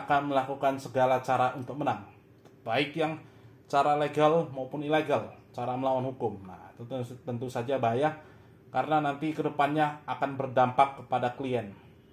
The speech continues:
Kliennya bakal bisa kena masalah di kemudian hari. Tiga, pengacara yang janji manis.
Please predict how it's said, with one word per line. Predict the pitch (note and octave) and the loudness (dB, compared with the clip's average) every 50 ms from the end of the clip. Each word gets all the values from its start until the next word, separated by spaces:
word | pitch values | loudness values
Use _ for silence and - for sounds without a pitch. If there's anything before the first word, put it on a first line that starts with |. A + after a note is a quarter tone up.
| - - - - - - - - - - | -20 -20 -20 -20 -20 -20 -20 -20 -18 -12
Kliennya | A#2 A#2 A#2 A#2+ C3+ C#3+ C#3+ C3+ | -6 -4 -4 -4 -2 -4 -2 0
bakal | C3 B2+ B2 - C3 B2+ B2+ C3 C3 B2+ B2 - - - - - - - - - | 0 0 2 2 2 2 4 2 -2 -4 -6 -10 -16 -20 -20 -20 -20 -20 -20 -20
bisa | - - A#2 - B2 | -14 -14 -8 -8 -6
kena | - - B2 B2+ A#2+ | -4 -2 0 0 0
masalah | B2 B2+ A#2+ - C#3 C3+ C3+ A#2+ A2 A#2+ | 0 -2 -2 0 2 2 2 2 0 -4
di | A#2 | -6
kemudian | - A#2+ A#2+ A#2 A2+ A#2 A2 A2 | -4 -4 -2 -2 -2 -2 -2 -2
hari. | A2+ A2 G#2 G2+ G2 - - - - | -4 -4 -4 -8 -12 -16 -20 -20 -20
Tiga, | - - B2+ C3 F#3 G#3+ G#3 - - - - - - - - - - - - - - - - - - - | -14 -14 -4 2 2 2 2 0 -6 -14 -20 -20 -20 -20 -20 -20 -20 -20 -20 -20 -20 -20 -20 -20 -12 -8
pengacara | - F3+ F#3+ F3+ E3+ - F#3+ F3+ F3 F3+ F3+ | -6 2 2 2 4 6 6 6 6 6 6
yang | F3+ F3+ E3+ F3+ F3 | 4 4 2 0 2
janji | E3+ E3 D#3 D#3 D3+ D3+ | 2 2 2 2 0 -2
manis. | D3 D3+ C#3+ C#3 A#2+ G#2 - - - - - | 0 0 0 0 -2 -6 -8 -10 -14 -16 -18